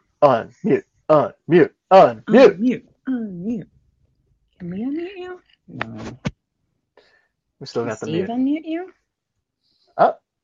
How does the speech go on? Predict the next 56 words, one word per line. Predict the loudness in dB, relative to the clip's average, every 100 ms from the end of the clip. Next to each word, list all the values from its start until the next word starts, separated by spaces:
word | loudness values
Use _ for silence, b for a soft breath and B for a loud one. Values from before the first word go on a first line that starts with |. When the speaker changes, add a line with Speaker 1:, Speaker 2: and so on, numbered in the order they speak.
| _
Speaker 1:
okay, | -4 4 6
Speaker 2:
Oh. |
Speaker 1:
we | 8
dropped | 8 8 8
it |
off | 4 4
again. | -4 -6 -2
Speaker 2:
Oh, | 0 2 2
Speaker 1:
Yep. | 0
Speaker 2:
Chris | -2 -4 -4
is |
trying | -4 -4 -4
his | -8
best. | -12 -14 2
Chris | 6
Speaker 1:
Chris | 6
Speaker 2:
is | 6
Speaker 1:
is | 6
trying. | 6 6
Speaker 2:
again. | 2 4
Speaker 1:
Chris | 6 6
is | 6
gonna | 6
make | 8 6
this | 4 -2
work. | -2 -4 -10 _ _ _ -8
Speaker 2:
It, | -6
Speaker 1:
I'm | -4
Speaker 2:
it's | 4
Speaker 1:
sure | 4
Speaker 2:
gonna | 8
Speaker 1:
Chris, | 6 6 2 -12
Speaker 2:
happen. | -16 0
Speaker 1:
Chris | 4 4 4
is | 2 4
gonna | 2 4 6
get | 4 2
to | 0
the |
bottom | 4 6 6 4
of | 2
this, | 0 0 -18 _ _ _ _ _ _
and | -2 -2 -4 -8 -12 -14 -18 _ _ _ _ _ _ _
then | -4 -2
we | -4
can | -6
talk | 4 4 4
about | 0 2 2 2 -2 _ _
the | -2
Speaker 2:
Live | 2 4 4
Speaker 1:
Olympics. | 6 6
Speaker 2:
radio, | 4 2 -2
folks. | 0 -2 -2
Am | -2 -2
I | 0
right? | 2 0 0